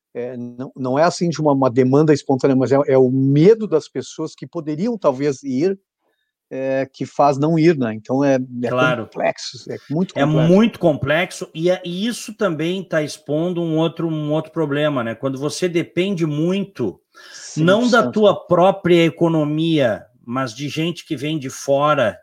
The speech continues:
Speaker 2: ou de coisas que vêm de fora, não que isso seja ruim, isso em tese não é ruim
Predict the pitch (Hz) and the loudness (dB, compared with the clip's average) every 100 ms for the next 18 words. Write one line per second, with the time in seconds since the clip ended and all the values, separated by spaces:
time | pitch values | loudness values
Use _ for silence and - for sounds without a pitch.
0 | _ _ _ _ - 135 127 123 - 156 | _ _ _ _ -4 -4 -4 -10 -4 0
1 | 170 139 143 - 117 131 120 104 - 117 | 0 -2 -10 -10 -8 -6 -8 -10 -6 0
2 | 131 160 123 92 _ _ _ _ _ _ | 2 2 0 -2 _ _ _ _ _ _
3 | _ 131 147 160 196 - 196 170 180 165 | _ 0 0 0 -2 2 2 4 4 4
4 | 165 170 120 - _ 107 - 147 135 147 | 2 -2 -6 -10 _ -18 -12 -8 -2 2
5 | 151 147 185 190 180 220 226 208 | 2 2 2 2 2 2 2 -2